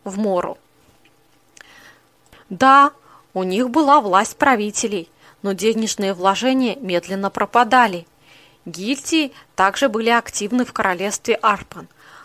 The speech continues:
Было бы более выгодно стать частью королевства, поэтому не было никакого выбора, кроме как сдаться. Что ж, мнение каждого было услышано. Тогда давайте примем волю жителей.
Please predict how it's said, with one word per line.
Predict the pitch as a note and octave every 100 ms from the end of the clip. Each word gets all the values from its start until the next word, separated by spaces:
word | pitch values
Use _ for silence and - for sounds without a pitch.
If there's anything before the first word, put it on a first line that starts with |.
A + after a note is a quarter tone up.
| -
Было | F#3 F#3+ A3+ A#3+
бы | B3
более | G#3+ C#4 C#4+ D4+
выгодно | E4 C4+ C4+ G#3+ G#3
стать | - A3 A3
частью | - A#3+ A3+ - B3
королевства, | B3+ B3+ C4+ C#4+ B3 - E3 - - _ _
поэтому | F#3 G3+ C#4 F4+ F4 F#4 - -
не | - B3+
было | D4 C4+
никакого | G#3 - F#3+ G3+ G3 F#3+
выбора, | G#3 A3 G3+ F#3+
кроме | - F#3 F#3
как | F#3 F#3
сдаться. | F3+ - F3+ F3+ - E3 - _ _ _ _ _ -
Что | - - G#3+ A#3+
ж, | - - -
мнение | - A#3+ E4 F#4 A#3
каждого | A3+ G#3+ A3+ B3+ G3
было | F3 F3+ F#3+
услышано. | F#3+ - F#3 F#3 - E3 E3 F#3 _ _ _ -
Тогда | F#3+ G3+ G3+
давайте | G3+ A#3 D4 -
примем | - G#3+ G#3 G3+ G#3
волю | A3 C4 A3+
жителей. | F#3 G3 - E3 D3+